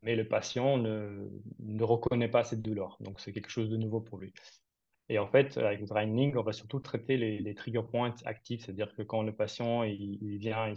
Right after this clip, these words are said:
pour une, euh, douleur, on va essayer de chercher les trigger points.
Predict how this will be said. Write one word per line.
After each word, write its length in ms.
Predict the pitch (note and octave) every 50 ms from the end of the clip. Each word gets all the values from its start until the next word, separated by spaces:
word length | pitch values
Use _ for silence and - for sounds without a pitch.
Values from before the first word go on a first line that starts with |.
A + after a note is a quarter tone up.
| - - -
pour 100 | - G#2+
une, 80 | G#2 G#2
euh, 280 | G2+ G2 G2 F#2+ G2 F#2+ F#2+
douleur, 480 | F#2+ - G#2+ A2 B2+ D#3+ - - - - - - - - _ _ _ -
on 100 | A2+ G#2 -
va 120 | G#2+ G#2
essayer 200 | G#2 - A#2 A2
de 80 | A2 A2
chercher 400 | - A#2+ A2 - - - A#2+ A2+
les 120 | A2 G#2+
trigger 300 | - - A2 G#2+ G2+ F#2+ F#2+ -
points. 260 | B2+ C#3 D#3 D#3+